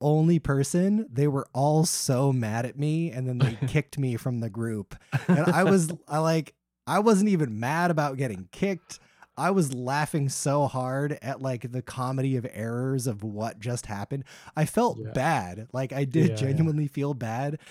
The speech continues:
Speaker 2: Sure.
Speaker 1: But just, like, the way that everything unfolded, it just, it just tickled me. <laughs>
Speaker 2: <laughs>
Speaker 1: It was just so funny to be like,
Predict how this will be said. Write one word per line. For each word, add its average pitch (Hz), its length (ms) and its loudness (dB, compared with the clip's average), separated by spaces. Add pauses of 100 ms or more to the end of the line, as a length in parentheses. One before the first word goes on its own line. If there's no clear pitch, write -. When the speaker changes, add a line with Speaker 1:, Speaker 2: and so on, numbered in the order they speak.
(140)
Speaker 2:
Sure. 107 280 -10
Speaker 1:
But 185 140 2
just, 170 220 0
like, 175 360 -2 (260)
the 185 180 2
way 180 360 0
that 180 240 -4
everything 160 680 -2 (100)
unfolded, 135 840 -4 (240)
it 156 160 -8
just, 147 380 -2
it 160 100 -2
just 147 300 -4
tickled 143 400 -6
me. 113 300 -6
<laughs> - 60 -18 (640)
Speaker 2:
<laughs> 143 760 0
Speaker 1:
It 196 120 4
was 175 160 4
just 180 300 4
so 156 300 4
funny 143 460 0
to 127 100 0
be 135 160 -2
like, 131 280 -4